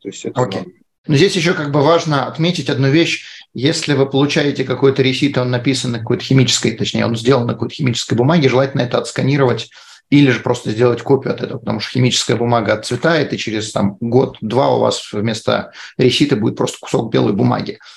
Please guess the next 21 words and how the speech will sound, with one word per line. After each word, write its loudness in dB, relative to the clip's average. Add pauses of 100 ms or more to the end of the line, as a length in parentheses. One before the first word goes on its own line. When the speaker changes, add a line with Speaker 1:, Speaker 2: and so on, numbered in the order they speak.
(440)
Speaker 2:
э, -4
который 0
даже 0
использовать, -2
э, -6
не 0
по -2
назначению 2
нельзя, -2
не -6
очень -4
приятно. -2 (460)
Э, -2
поэтому 0
делайте 2
копии, 0 (100)
делайте -2
сканы. -2 (120)
И, 0
э, -2
еще, 2